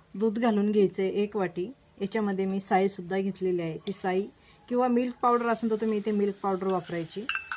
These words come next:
छान मिक्स करून घ्यायचं आहे. दूध पूर्ण आटूपर्यंत आपल्याला छान हलवून घ्यायचं आहे. याच्यामध्ये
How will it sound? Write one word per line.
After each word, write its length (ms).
छान 160
मिक्स 320
करून 320
घ्यायचं 280
आहे. 240
दूध 220
पूर्ण 320
आटूपर्यंत 560
आपल्याला 380
छान 140
हलवून 240
घ्यायचं 380
आहे. 80
याच्यामध्ये 460